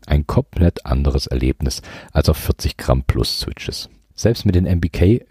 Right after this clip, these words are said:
könnten Kombos sehr einfach ausgelöst werden, dank der geringen Auslösekraft. Das Combo-Game können wir nun beliebig weiter eskalieren. Nun befinden wir uns im Bereich der Steno-Boards, die teilweise mit zwanzig Prozent, sechzehn Prozent und noch viel, viel kleiner daherkommen.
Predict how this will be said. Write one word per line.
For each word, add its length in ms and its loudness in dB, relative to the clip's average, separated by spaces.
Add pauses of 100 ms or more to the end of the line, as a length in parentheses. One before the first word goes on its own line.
könnten 280 0
Kombos 460 0
sehr 240 2
einfach 340 0
ausgelöst 600 -2
werden, 260 0 (540)
dank 160 0
der 100 2
geringen 320 -4
Auslösekraft. 880 -10 (1080)
Das 120 2
Combo-Game 640 0 (260)
können 160 2
wir 80 6
nun 340 2
beliebig 440 0
weiter 320 -2
eskalieren. 520 -6 (380)
Nun 140 4
befinden 380 2
wir 100 4
uns 160 2
im 80 0
Bereich 380 0
der 360 2
Steno-Boards, 1000 0
die 340 -2
teilweise 540 2
mit 120 -4
zwanzig 360 -2
Prozent, 400 0
sechzehn 320 0
Prozent 400 0
und 160 -8
noch 100 -4
viel, 300 0
viel 220 -2
kleiner 420 -6
daherkommen. 560 -8